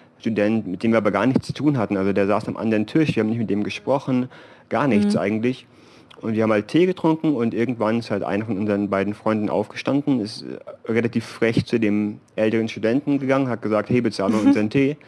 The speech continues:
Speaker 1: Und das hat er gemacht für uns alle, obwohl wir überhaupt gar nicht mit ihm gesprochen haben. Und das war schon witzig.
Speaker 2: Ja, das kann man sich in Deutschland in hundert Jahren nicht vorstellen,
Speaker 1: <laughs> Nee, gar nicht.
Speaker 2: dass es da noch jemand macht. Super krass.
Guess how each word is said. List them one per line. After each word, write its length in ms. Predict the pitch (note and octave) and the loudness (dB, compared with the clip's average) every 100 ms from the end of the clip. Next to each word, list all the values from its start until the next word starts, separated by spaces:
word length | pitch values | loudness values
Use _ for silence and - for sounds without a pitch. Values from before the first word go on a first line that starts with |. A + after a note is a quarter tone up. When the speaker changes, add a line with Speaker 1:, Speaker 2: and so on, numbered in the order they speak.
| - - - - - - | -20 -20 -20 -20 -16 -4
Speaker 1:
Und 140 | A#2+ | -2
das 60 | A#2 | 0
hat 80 | A2+ | 0
er 80 | A#2+ | 2
gemacht 340 | C#3 C#3+ - - | 2 -2 -8 0
für 80 | |
uns 160 | A2+ A2 | 0 0
alle, 240 | A2+ A2+ | 0 0
obwohl 260 | F2 - G#2 | 0 -2 0
wir 80 | G#2+ | 0
überhaupt 360 | G#2 G#2+ G#2 - | 0 0 -2 -2
gar 100 | A2 | -2
nicht 140 | A#2 | -2
mit 80 | A#2 | 0
ihm 240 | B2 A#2+ A#2 | 2 2 0
gesprochen 460 | A#2+ A2+ C3 C3 A#2 | -6 0 2 2 2
haben. 340 | G#2+ F#2+ G#2 A2 - | 0 0 -2 -8 -14
Und 120 | A2+ C3 | -4 0
das 120 | B2+ | 2
war 80 | B2+ | 2
schon 180 | A#2+ G#2+ | 0 -2
witzig. 380 | A#2 A2+ G#2+ - - - - _ | -2 -4 -6 -10 -20 -20 -20 _
Speaker 2:
Ja, 100 | F#3+ | -2
das 140 | F#3+ - | -2 0
kann 120 | G#3+ | 2
man 160 | G#3+ G#3+ | 2 0
sich 120 | G#3 | 0
in 100 | A3+ | 2
Deutschland 360 | G3+ G3+ A#3+ G#3 | 2 2 2 2
in 140 | A3 | 4
hundert 260 | A3 G3+ F#3 | 4 2 2
Jahren 200 | F#3+ G3 | 2 2
nicht 180 | A3 - | 0 0
vorstellen, 460 | F#3 F#3 - A#3+ - | -2 2 4 4 6
Speaker 1:
<laughs> 120 | F4 - | 4 6
Nee, 220 | G4 G4 | 4 4
gar 180 | F4 - | 2 4
nicht. 80 | C#4+ | 2
Speaker 2:
dass 160 | - | 0
es 140 | C#4 B3 | -4 0
da 140 | G#3 | 2
noch 160 | G3+ A3+ | 2 2
jemand 400 | G#3+ G3 F#3+ G3 | 0 0 0 0
macht. 360 | F#3+ A3 - - - - - - | 0 0 -4 -14 -12 -12 -14 -16
Super 400 | - G#3+ G#3 G#3+ | -4 -2 0 -2
krass. 300 | G#3 G3+ G3 | 0 -2 -2